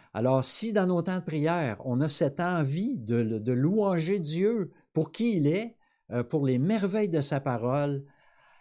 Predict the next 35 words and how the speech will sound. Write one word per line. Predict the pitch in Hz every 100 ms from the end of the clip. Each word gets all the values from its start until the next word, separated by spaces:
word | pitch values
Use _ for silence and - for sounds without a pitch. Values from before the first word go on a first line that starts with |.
| _ -
alors | 127 151 151 147 -
on, | 123 120 117 131 - - -
on, | - 156
on | 147
se | -
lâche | 185 156 139
lousse. | 143 110 - - _ _ _ -
Euh, | 113 117 -
on | 123
devrait | 120 131 113 117
le, | 107 101 -
on | 117
devrait | 117 110 110
le | 101
faire, | - 101 90 - _ _ - _ -
afin | 113 151 151
que | 139 123 104
cette, | - 127 -
euh, | 117 104
cette | - 127 147
louange | 139 127 143 143 -
fasse | 120 - - -
une, | 123 104 104 101 -
fasse | - 104 -
partie | 139 - - 156 127
intégrante | 117 117 110 127 131
de | 110 104
tous, | - 185 147 _ _ -
euh, | 104 107
nos | 110
temps | 104 123 117 117
de | 107
prière. | 101 98 95 80 - _ _ _ _ _ _ _ - _ _ _ _
Alors, | 113 156 175 165
euh, | 156 147